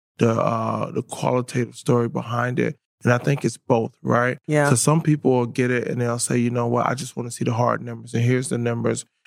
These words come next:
Speaker 1: Here's the progression model. Here's the da, da, da," and you're good, right? Some people need to hear the story. Some people need to hear a mixture of two. And that's why I think that we were successful today, not only in our talk, but in presenting the data at any point, because we provide both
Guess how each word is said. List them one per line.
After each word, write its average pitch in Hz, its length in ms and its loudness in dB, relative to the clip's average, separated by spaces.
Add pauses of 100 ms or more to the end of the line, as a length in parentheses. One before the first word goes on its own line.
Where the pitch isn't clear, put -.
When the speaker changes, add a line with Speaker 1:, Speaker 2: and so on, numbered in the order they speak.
Speaker 1:
Here's 127 260 2
the 117 320 0 (160)
progression 123 500 0
model. 117 320 -2
Here's 127 280 -2
the 120 60 -6
da, 120 160 0
da, 120 120 -2
da," 120 260 -2 (100)
and 123 200 -16
you're 123 80 -4
good, 147 320 4 (420)
right? 120 120 2 (260)
Some 156 160 0
people 156 180 4
need 131 160 2
to 120 60 -2
hear 120 160 -2
the 123 100 -4
story. - 480 0 (240)
Some - 180 0
people 147 260 0
need 131 160 0
to 131 60 2
hear 123 140 2
a 113 40 -6
mixture 120 380 -4
of 98 140 -6
two. - 340 2 (340)
And 127 100 6
that's 143 200 4
why 127 180 0
I 123 40 -2
think 123 400 -2
that 117 140 0
we 123 140 2
were 139 160 2
successful 123 600 -2
today, 120 320 -2
not 123 220 -4
only 120 220 -4
in 120 120 -2
our 113 140 0
talk, 156 360 -2
but 113 140 2
in 123 140 -2
presenting 117 480 -2
the 113 80 -2
data 131 360 2 (100)
at - 100 -10
any 180 220 4
point, 104 340 -4 (240)
because 120 340 0
we 127 80 0
provide 117 600 -2
both 117 260 -2